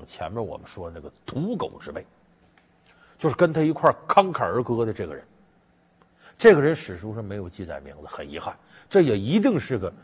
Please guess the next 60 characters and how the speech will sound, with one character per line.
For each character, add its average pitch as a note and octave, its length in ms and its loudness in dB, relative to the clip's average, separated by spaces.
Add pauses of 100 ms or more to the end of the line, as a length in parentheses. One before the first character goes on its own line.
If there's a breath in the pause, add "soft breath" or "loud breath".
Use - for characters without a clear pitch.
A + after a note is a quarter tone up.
(680 soft breath)
有 C3 260 4
勇 C#3+ 160 4
有 F2+ 140 -2
谋 D#2+ 200 -8
的 G2+ 100 -4
人， C#2 180 -16
而 D#3 160 4
且 E2+ 300 -8
一 B2+ 160 -4
定 F#3 160 -2
是 C#3 140 -8
个 C#3 80 -4
武 F2 240 -6
功 C3+ 200 -4
高 F2+ 180 -2
手。 - 140 -12 (320 loud breath)
他 A#3+ 120 8
是 C4 180 4
个 G3 100 4
屠 - 260 0
狗 A2 160 4
之 G#2+ 140 -6
辈， B2+ 180 -2 (200 soft breath)
很 D3 200 -6
可 G#2 140 -6
能 A#2+ 160 -6
文 G2+ 200 -2
化 D3 200 -2
不 G2+ 100 -8
高。 C#2 180 -6 (720)
但 E3 80 8
我 A2+ 140 2
刚 D3 180 0
才 C#3 80 2
说 A#2+ 160 -4
文 C3 220 4
武 D#3+ 100 0
双 D3 220 0
全， C3+ 180 0
哪 B2 120 -4
儿 C#2+ 80 -4
都 D3+ 80 6
好 - 180 -4
不 - 80 -8
到 E2 160 -6
哪 - 60 -12
儿 - 80 -14
去。 - 180 -20 (400 soft breath)
这 D4+ 160 6
个 G3 80 8
人 G3 180 10
文 A3 200 4
化 G3 180 2
不 E3 140 -2
高， C#3+ 240 4
他 D3+ 160 2
屠 A#3 200 -2
狗 C3+ 200 2
之 A#2 120 -4
辈， A#2 160 -2